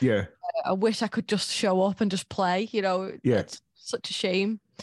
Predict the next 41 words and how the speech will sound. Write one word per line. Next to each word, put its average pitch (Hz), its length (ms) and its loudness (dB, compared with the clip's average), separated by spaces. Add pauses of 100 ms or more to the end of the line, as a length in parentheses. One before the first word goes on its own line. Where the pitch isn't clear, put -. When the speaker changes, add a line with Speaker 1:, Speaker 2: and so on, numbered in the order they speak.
(420)
Speaker 2:
But 185 140 0
maybe 294 200 4
one 247 220 4
day, 180 180 2
Tom, 151 360 -4 (120)
you 165 120 -6
know, 151 100 -4
I'm 156 100 -4
not, - 180 -2
Speaker 1:
Yes. - 120 -18 (400)
Speaker 2:
you 170 80 -6
know, 147 220 -8 (420)
maybe 170 180 -2
I'll 151 60 -2
be - 80 -8
famous. - 420 -12 (280)
<laughs> - 960 -6
Speaker 1:
You're 156 160 2
famous 127 400 2
to 90 120 -6
me, - 120 -6 (400)
so. - 260 -2 (160)
Speaker 2:
Ah, 180 720 4 (200)
thank 214 180 0
you 185 60 4
very 123 120 2
much. 117 100 4
Speaker 1:
Um, 98 160 4
Speaker 2:
And - 360 -6
ditto. 143 380 -10 (420)
<laughs> - 240 -6
Speaker 1:
you 165 160 6
know, 147 80 6
it, 143 120 2
it's 160 320 4
funny, 147 280 2
you, 120 260 6
you 120 220 4
brought 120 340 0
up, 113 240 0
like, 104 280 -2